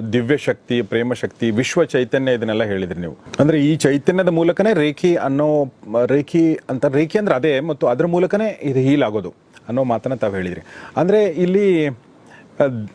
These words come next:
ದೇವ್ರ ಬಗ್ಗೆ ನಂಬಿಕೆ ಇರುವಂಥವು, ಇಂಥವ್ರಿಗೆ ಮಾತ್ರ ಇದು ಸಾಧ್ಯನಾ ಅನ್ನೋದೊಂದು ಪ್ರಶ್ನೆ ಬರುತ್ತೆ. ಎರಡನೇ ಪ್ರಶ್ನೆ ಏನ್ ಬರುತ್ತೆ ಅಂದ್ರೆ, ಕೆಲವರು ಯಾವುದೊಂದು ಕಾಯಿಲೆ ಗುಣ ಆಗ್ಲಿ ಅಂತ ಹೇಳಿ ಅಥವಾ, ಆ, ಯಾವುದೋ ಸಮಸ್ಯೆ ಬಗೆಹರಿಯಲಿ ಅಂತ ಹೇಳಿ ಅವರು ದೇವಸ್ಥಾನಕ್ಕೆ ಹೋಗಿ ಹರಕೆ ಕೂಡ ಹೊತ್ಕೋತಾರೆ.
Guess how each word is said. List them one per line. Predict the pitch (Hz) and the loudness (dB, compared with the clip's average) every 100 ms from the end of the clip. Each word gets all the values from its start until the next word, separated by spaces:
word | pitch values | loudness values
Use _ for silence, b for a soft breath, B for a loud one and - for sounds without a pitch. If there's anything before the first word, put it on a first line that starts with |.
| - - 123 | -12 -4 0
ದೇವ್ರ | 135 165 185 | 2 4 4
ಬಗ್ಗೆ | 165 165 | 2 0
ನಂಬಿಕೆ | 151 135 135 147 | 0 0 0 0
ಇರುವಂಥವು, | 135 123 113 120 117 113 - 123 | 0 -2 0 2 2 0 -6 -6
ಇಂಥವ್ರಿಗೆ | 120 120 131 131 123 | -4 0 0 0 0
ಮಾತ್ರ | 117 139 - 165 | 0 0 0 0
ಇದು | 139 135 127 - - | 0 0 -2 -8 -14
ಸಾಧ್ಯನಾ | - 107 95 98 90 | -4 -2 -2 -4 -4
ಅನ್ನೋದೊಂದು | 90 - 101 135 127 139 | -8 -8 -4 0 0 0
ಪ್ರಶ್ನೆ | 127 113 - | -2 -6 -6
ಬರುತ್ತೆ. | 90 - - 147 - - B B B B B | -6 -6 -6 -6 -8 -18 B B B B B
ಎರಡನೇ | 127 180 | 2 2
ಪ್ರಶ್ನೆ | 208 196 196 | 0 -2 -2
ಏನ್ | 180 | 0
ಬರುತ್ತೆ | 165 160 | 0 0
ಅಂದ್ರೆ, | 170 185 | 0 0
ಕೆಲವರು | - 170 180 165 165 - _ _ - B B B B - | 2 2 2 0 -2 -8 _ _ -20 B B B B 0
ಯಾವುದೊಂದು | 123 160 180 156 | 2 2 -2 0
ಕಾಯಿಲೆ | 147 156 165 165 | 0 2 2 0
ಗುಣ | 143 151 | 0 0
ಆಗ್ಲಿ | 147 143 151 | -2 0 0
ಅಂತ | 143 135 | 0 -2
ಹೇಳಿ | 139 143 | -2 0
ಅಥವಾ, | 139 139 143 | 0 0 -2
ಆ, | 139 - 127 127 127 123 120 123 | -2 -6 -4 -2 0 0 0 0
ಯಾವುದೋ | 120 120 123 135 | 0 0 0 -2
ಸಮಸ್ಯೆ | 131 135 131 | -4 -2 -2
ಬಗೆಹರಿಯಲಿ | 120 120 147 143 135 | -2 0 0 0 -2
ಅಂತ | 131 120 | -4 -4
ಹೇಳಿ | 135 147 165 B B B B | -2 -2 -4 B B B B
ಅವರು | 120 143 117 | 0 0 0
ದೇವಸ್ಥಾನಕ್ಕೆ | 131 147 160 151 147 | 0 0 -4 -4 -2
ಹೋಗಿ | 147 | -2
ಹರಕೆ | 139 160 208 | -2 0 0
ಕೂಡ | 196 160 | 0 -2
ಹೊತ್ಕೋತಾರೆ. | 113 - 92 85 87 | -2 -6 -10 -10 -12